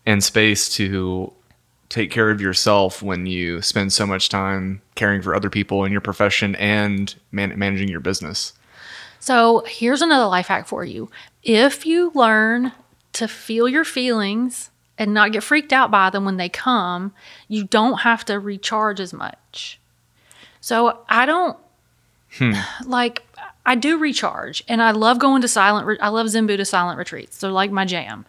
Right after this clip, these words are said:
Speaker 1: Mm-hmm.
Speaker 2: because you go there for up to ten days. No one talks. The food's fabulous.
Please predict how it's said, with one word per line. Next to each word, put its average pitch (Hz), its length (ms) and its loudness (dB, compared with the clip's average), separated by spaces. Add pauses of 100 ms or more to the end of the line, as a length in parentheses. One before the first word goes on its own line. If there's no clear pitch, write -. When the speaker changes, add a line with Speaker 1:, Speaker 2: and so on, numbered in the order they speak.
Speaker 1:
Mm-hmm. 104 300 -2
Speaker 2:
because 202 240 2
you 202 60 -2
go 220 200 2
there 220 220 2
for - 180 -6
up 190 140 -2
to - 100 -14
ten 233 260 0
days. 185 380 -2
No 165 140 0
one 208 140 2
talks. 180 360 0
The 202 80 -8
food's 190 320 -6
fabulous. 160 580 -6